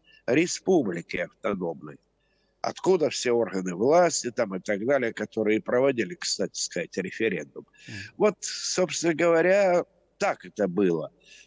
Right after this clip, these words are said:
Speaker 1: А вообще-то мы воспитали мини-империи с развитыми наци-, националистическими элитами, которые порою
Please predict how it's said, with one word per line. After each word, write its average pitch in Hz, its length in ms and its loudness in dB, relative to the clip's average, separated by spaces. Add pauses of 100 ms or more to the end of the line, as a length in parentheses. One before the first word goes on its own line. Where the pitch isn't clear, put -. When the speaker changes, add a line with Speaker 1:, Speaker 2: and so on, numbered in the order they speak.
Speaker 1:
А 135 320 4
вообще-то 147 680 2
мы 170 200 4
воспитали 147 680 0
мини-империи 104 1040 2 (580)
с - 140 -6
развитыми 170 720 2
наци-, 143 460 0
националистическими 147 1500 0
элитами, 110 600 0 (680)
которые 156 640 2
порою 160 600 2